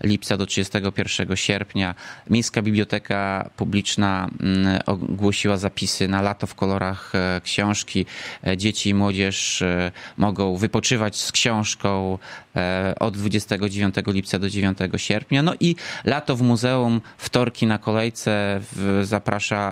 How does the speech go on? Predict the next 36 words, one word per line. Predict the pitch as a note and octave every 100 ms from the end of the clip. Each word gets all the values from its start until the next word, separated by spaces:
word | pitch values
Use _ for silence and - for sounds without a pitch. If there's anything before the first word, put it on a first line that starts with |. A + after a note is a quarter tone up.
| -
nasze | G#2 G#2 -
muzeum | G2+ G2 G#2 G2+
do | G2
skorzystania, | - G2+ F#2+ - G#2+ G#2 G2 - - - -
e, | F#2+ G2 G2
w | -
ten | G2
czas | G#2+ G2
wakacyjny | G2+ G2+ - G#2+ G2+ G2
z |
cyklu | - A#2+ A2
czterech | F#2+ - G2+ G2
wydarzeń, | G2+ G#2 G2+ G2
które | - G2+
będą | F#2+ G2+
się | F#2+
odbywały | G2 G2 G2 F#2+
we | G2
wtorki | G#2+ - A2+ - G#2+
od | G2+
dziesiątej | G2+ G#2+ G2+ G#2
do | G2 G2 - - - - -
czternastej. | - - F#2+ G#2+ D#3+ - C3+ - - -
Będzie | - B2+ C3+
to | B2
między | B2 A#2
innymi | A2+ A2+ A2
polegało | A2+ G#2+ G#2+ G#2+
na | G#2+
odkrywaniu | G#2 - A2 G#2+ G#2+ G#2
najdawniejszych | A2 A#2 A2 A#2 - G#2+
dziejów | G#2 G2+ G2 -
Ełku, | G2+ G#2 G2+ - G2+ - - - -
warsztaty, | E2+ F2+ - A#2 - F#2+ E2+ -
y, | F#2 F2+ F2+ D2 E2+ F2+ F2+ F2 F2 F2
archeologiczne, | G2+ F#2+ G2 F2+ F#2+ B2+ - A2 G2